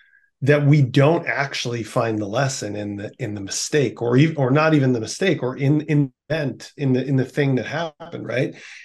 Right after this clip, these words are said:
And so we are so busy being so at, mad at ourselves that we can't even look for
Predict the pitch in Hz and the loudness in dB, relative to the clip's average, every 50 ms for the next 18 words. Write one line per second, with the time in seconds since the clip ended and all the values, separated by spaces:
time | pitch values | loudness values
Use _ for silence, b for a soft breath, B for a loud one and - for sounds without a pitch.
0 | B B _ - 165 147 147 139 139 - - 147 143 139 135 139 135 - - 135 | B B _ 0 4 6 6 6 4 4 4 4 4 6 4 2 0 -2 -2 0
1 | 160 160 156 151 151 143 131 - - 127 131 - - - 185 180 170 147 135 156 | 2 4 2 2 2 -2 -4 -6 -8 -8 -8 -6 -2 2 4 4 6 6 6 6
2 | 156 139 143 151 143 131 143 135 131 131 127 - - 147 147 147 147 147 - 120 | 6 4 4 2 2 2 2 2 2 2 0 -2 -2 0 0 0 0 -2 -6 -6
3 | 135 156 - - 127 135 147 185 247 262 202 139 117 107 104 - - 117 110 107 | -6 -6 -4 -2 0 2 2 2 4 4 2 2 2 -2 -6 -8 -10 -8 -6 -6
4 | 113 139 160 160 - - 143 151 160 160 147 - - - 160 151 156 156 147 151 | -6 -6 -6 -8 -6 -6 -4 -2 -2 -2 -2 -2 -2 0 2 4 4 2 2 0
5 | - 175 165 165 151 143 135 131 127 123 139 175 208 208 - - - - 120 110 | -2 -2 0 2 4 4 6 6 6 4 4 2 2 0 -4 -10 -8 -6 -4 -4
6 | 107 - 113 113 135 139 - | -4 -4 -6 -6 -8 -8 -10